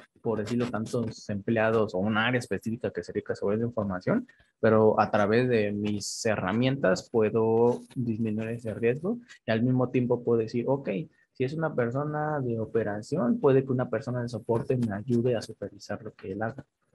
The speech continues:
O inclusive la propia herramienta o el sistema que utiliza para hacerlo tiene algunas trabas o algunos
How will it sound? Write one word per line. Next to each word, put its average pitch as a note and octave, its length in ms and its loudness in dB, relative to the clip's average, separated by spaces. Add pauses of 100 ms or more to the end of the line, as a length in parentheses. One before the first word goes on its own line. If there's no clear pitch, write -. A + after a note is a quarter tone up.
(120)
O B2 60 -2
inclusive A#2+ 480 0
la A2+ 160 2
propia B2 300 0
herramienta A2+ 520 -2
o G#2 40 -2
el G2 80 -6
sistema A2+ 400 -6
que A2+ 80 -8
utiliza G#2 480 -8
para F2+ 240 -6
hacerlo A2+ 400 0 (180)
tiene A2 240 2
algunas G#2+ 600 0
trabas A2 460 2
o A2+ 120 0
algunos G#2 520 -4